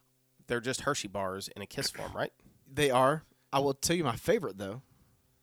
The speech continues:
Speaker 2: is the one with peppermint.
Speaker 1: I, is it a white chocolate one?
Speaker 2: No.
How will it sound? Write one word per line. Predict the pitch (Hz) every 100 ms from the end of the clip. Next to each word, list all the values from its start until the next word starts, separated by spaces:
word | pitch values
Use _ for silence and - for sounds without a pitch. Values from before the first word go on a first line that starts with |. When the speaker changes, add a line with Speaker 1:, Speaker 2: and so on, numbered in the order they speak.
| _
Speaker 2:
is | 127 113
the | 113
one | 117
with | 110 -
peppermint. | 175 110 76 - _ _ _ _ _ _ _ 131 _ _ _ _ _ _ _ _ _ 127
Speaker 1:
I, |
is | 113 113
it | 143
a |
white | 101 127 -
chocolate | 190 180 - -
one? | 180 - _ _ _ _ -
Speaker 2:
No. | 127 143 120